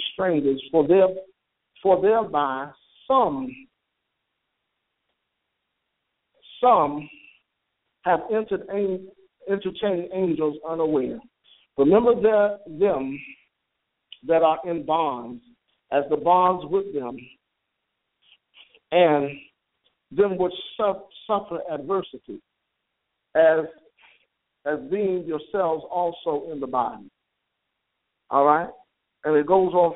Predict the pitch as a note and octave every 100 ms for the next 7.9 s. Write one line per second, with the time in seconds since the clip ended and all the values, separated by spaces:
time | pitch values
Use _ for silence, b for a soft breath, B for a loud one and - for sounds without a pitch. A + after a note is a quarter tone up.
0 | - F3 E3 F3 - D3 - D#3 D3+ -
1 | E3+ D3+ D3 D#3+ D#3 F3+ E3 - A#2+ A2+
2 | _ _ _ _ B2+ C#3+ D3+ D3+ D#3 D3+
3 | D3+ - D3 B2 A2+ - - G#3+ G3+ F#3
4 | D3 A#2+ F#2+ - _ _ _ _ _ _
5 | _ - E3 E3 B3 B3 - A3+ D3 -
6 | - _ - F3+ E3 - _ - _ _
7 | _ _ _ _ - F#3 F3 A3+ A3